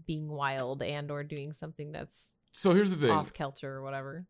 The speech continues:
Speaker 2: I'm thinking, like, as you transition
Speaker 1: <clears throat>
Speaker 2: into adulthood, when your thighs, with your thighs,
Speaker 1: <laughs>
Speaker 2: when your eyes get opened, when you get your corruption condition handed to you at eighteen,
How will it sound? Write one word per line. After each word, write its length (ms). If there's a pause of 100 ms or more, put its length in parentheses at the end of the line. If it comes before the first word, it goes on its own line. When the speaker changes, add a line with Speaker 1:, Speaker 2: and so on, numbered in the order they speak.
Speaker 2:
I'm 180
thinking, 460
like, 360 (300)
as 260
you 60
transition 640
Speaker 1:
<clears throat> 100
Speaker 2:
into 240
adulthood, 680 (480)
when 140
your 140
thighs, 560 (240)
with 140
your 100
thighs, 460 (160)
Speaker 1:
<laughs> 300
Speaker 2:
when 200
your 100
eyes 440
get 240
opened, 460 (160)
when 180
you 60
get 120
your 140
corruption 500
condition 540
handed 320
to 100
you 80
at 100
eighteen, 460